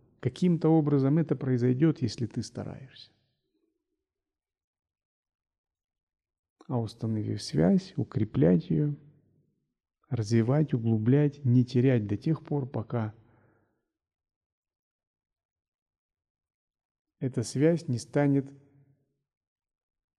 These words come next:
номером один. И вот мы делаем Бога абсолют номером один. Божественность, внутренний свет божественности номером один, а себя номером два.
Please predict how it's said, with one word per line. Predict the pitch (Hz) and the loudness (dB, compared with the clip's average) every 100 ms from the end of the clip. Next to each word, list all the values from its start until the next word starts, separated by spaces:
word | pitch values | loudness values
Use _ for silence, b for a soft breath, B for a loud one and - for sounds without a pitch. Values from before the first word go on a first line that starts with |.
| _ | _
номером | 139 156 147 127 120 | 2 4 4 0 0
один. | 117 101 98 82 _ _ _ _ _ _ _ _ _ _ _ _ _ _ _ _ _ _ | -4 -6 -10 -14 _ _ _ _ _ _ _ _ _ _ _ _ _ _ _ _ _ _
И | 135 | -12
вот | 120 - | -12 -6
мы | 175 196 | -2 2
делаем | 170 170 160 139 110 | 4 4 4 4 6
Бога | 123 185 175 | 4 4 2
абсолют | 123 - 120 143 170 - | 0 -2 -2 -2 -4 -4
номером | 123 139 170 151 131 120 | 0 2 2 0 0 -4
один. | 107 98 92 98 | -4 -8 -10 -8
Божественность, | 104 104 120 135 - 135 127 - - | -6 -2 -2 -4 -10 -8 -8 -10 -6
внутренний | 110 120 120 120 113 107 | 0 0 -2 -4 -4 -4
свет | - 107 104 | -6 -6 -4
божественности | 101 101 123 131 - 117 110 - | -4 -2 -2 -4 -4 -4 -4 -4
номером | 113 139 127 113 110 | 2 4 4 0 -2
один, | 104 104 | -2 -4
а | |
себя | 101 - 135 165 | -4 -2 0 2
номером | 123 139 127 113 110 | 6 8 8 6 2
два. | 98 101 | 0 -6